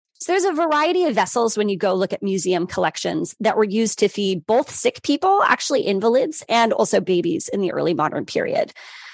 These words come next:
So pap boats are these sort of broad, shallow dishes that had a spout at one end for pouring a mixture into the mouth. And all of these dishes, these vessels tend to be kind of flat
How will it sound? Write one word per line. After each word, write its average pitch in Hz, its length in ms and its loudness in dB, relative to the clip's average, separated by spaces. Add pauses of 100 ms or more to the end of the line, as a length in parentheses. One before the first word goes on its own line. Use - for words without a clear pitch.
(120)
So 220 140 2
pap - 360 -2
boats 277 300 0
are 226 80 4
these 190 260 0
sort 208 220 0
of 180 140 -4
broad, 196 440 2
shallow 190 480 2
dishes 190 680 0 (260)
that 202 140 2
had 196 100 2
a 180 60 0
spout 190 520 0
at 196 160 2
one 196 200 0
end 185 260 0
for 180 140 -2
pouring 202 420 0
a 185 60 2
mixture 185 400 -2
into 180 260 -4
the 180 80 0
mouth. 185 380 2 (280)
And 240 320 2
all 339 200 4
of 311 60 2
these 285 180 4
dishes, 226 600 2
these 214 240 2
vessels 214 320 2
tend 214 200 -2
to 196 80 -2
be 208 80 2
kind 202 300 0
of 180 100 -2
flat 196 640 0